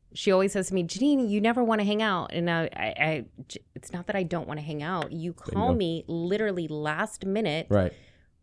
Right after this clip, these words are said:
Speaker 1: giving me, like, two hours, and I already have something scheduled.
Speaker 2: Exactly. It's
Speaker 1: And she,
Speaker 2: exactly
Speaker 1: and
Speaker 2: it.
Speaker 1: I was like, "Why don't we plan something and we can plan either lunch or a brunch or
Speaker 2: Right.
Speaker 1: something, or if you wanna go out at night, we can plan it. Just let me know ahead of time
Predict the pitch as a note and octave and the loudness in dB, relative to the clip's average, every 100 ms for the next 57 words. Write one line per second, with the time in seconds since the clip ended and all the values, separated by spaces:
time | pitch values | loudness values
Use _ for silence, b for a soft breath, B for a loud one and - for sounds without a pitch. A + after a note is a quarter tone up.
0 | _ _ _ - F#3 D3+ F#3+ G#3 F#3+ E3+ | _ _ _ -10 -4 2 4 4 2 2
1 | D#3 C#3+ - A3+ G3+ F#3 F3 D#3 D#3 - | -2 -4 -6 0 2 2 2 0 -2 -4
2 | D#3 D#3 E3+ E3 D#3 - D#3 C3+ - E3+ | -4 -2 -4 -4 -8 -10 -10 -10 -6 -4
3 | E3+ - F#2+ A2 C3+ G2 E2+ - _ _ | -4 -2 2 4 4 2 -2 -4 _ _
4 | A2 A2+ G2+ A3 - - B2+ G3+ G3+ G3+ | 2 4 6 8 8 8 8 10 8 6
5 | G3+ F#3 F#3+ G#3+ A3+ A#3 B3 A#3+ B3+ B3 | 4 4 6 6 4 2 2 4 4 2
6 | A3 F3 F3 F3 F#3 F3 E3+ F3 - F3 | -2 0 0 0 0 0 0 -4 0 0
7 | F3 F3+ E3+ D#3 D#3+ F#3 F#3 - D#3+ D3 | 2 2 0 0 2 2 2 0 0 2
8 | E3+ F3 - D#3+ - G3+ G#3+ F3+ E3 D#3 | 2 0 -2 -4 4 4 6 4 2 2
9 | F3 E3 D#3 F3 F3 F3+ F3+ F#3 G3 F3 | 2 4 2 0 0 2 4 4 4 2
10 | D#3 D3+ E3+ D#3+ D#3 - F3+ E3 F#3+ E3+ | 0 -2 -2 -4 -8 -6 -2 0 0 -2
11 | E3+ E3 E3 E3+ F3+ F3+ D#3+ D3+ D#3 D#3+ | -6 -6 -2 -2 0 0 0 -2 -2 -4
12 | E3+ G3 A3 B3+ | -2 -2 -2 -4